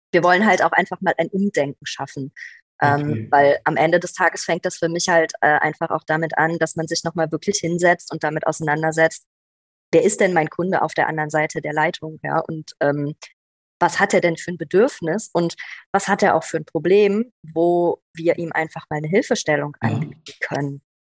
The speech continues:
Speaker 2: Ja, genau. Wir sprechen ja auch über Kundenzentrierung heute.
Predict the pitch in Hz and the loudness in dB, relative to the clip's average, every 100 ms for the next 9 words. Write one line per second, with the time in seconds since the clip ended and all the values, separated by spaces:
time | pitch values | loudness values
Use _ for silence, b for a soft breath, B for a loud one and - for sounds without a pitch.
0 | _ _ - 156 170 139 123 - 170 170 | _ _ 2 4 6 4 2 4 4 4
1 | 139 143 131 160 160 139 117 139 175 175 | 0 -2 -2 0 0 -2 -2 0 2 2
2 | 185 - - | 0 -4 -16